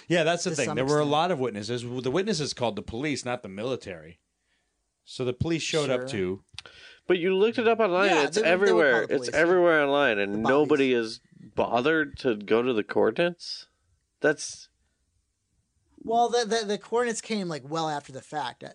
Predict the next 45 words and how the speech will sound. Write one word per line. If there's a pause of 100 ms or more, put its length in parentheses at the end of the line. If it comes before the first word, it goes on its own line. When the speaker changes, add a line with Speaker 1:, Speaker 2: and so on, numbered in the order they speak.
Speaker 2:
Like,
this
was,
like,
years (220)
Speaker 3:
Well,
this
was
Speaker 2:
before
Speaker 3:
in
Speaker 2:
the
Speaker 3:
the
Speaker 2:
guy
went
to
the
Speaker 3:
eighties.
Speaker 2:
programmer. (800)
Okay, (460)
but,
like,
so,
but
it
was
probably, (220)
it's
probably,
like, (220)
five
years
later,
nineteen
eighty-five,
when
this
guy
Speaker 3:
So,
Speaker 2:
went
Speaker 3:
so
Speaker 2:
to
the
Speaker 3:
what?
I
mean,